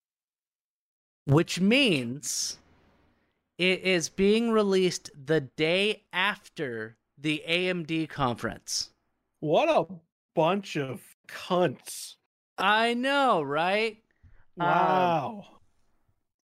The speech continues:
Speaker 1: so, so yeah, they're releasing, they're, they're like, "We're trying to get the, um, we wanna make sure that the, there's availability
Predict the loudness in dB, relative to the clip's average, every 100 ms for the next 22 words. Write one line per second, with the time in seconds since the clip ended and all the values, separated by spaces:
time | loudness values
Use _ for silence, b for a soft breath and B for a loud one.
0 | _ -6 -4 0 2 2 0 -2 -8 _
1 | -4 0 2 0 2 2 0 0 0 0
2 | 0 -2 -2 0 0 0 0 2 2 -2
3 | -4 -8 -2 0 0 0 -2 -2 -2 -2
4 | 2 4 6 4 2 -6 _ _ _ _
5 | _ 0 4 4 2 -2 -8 -12 _ _
6 | _ _ -20 _ _ _ -2 2 4 4
7 | 2 0 -2 -2 0 2 0 2 0 0
8 | -4 _ _ _ _ _ _ _ _ -2
9 | -2 0 0 0 0 -2 0 2 0 -2
10 | -8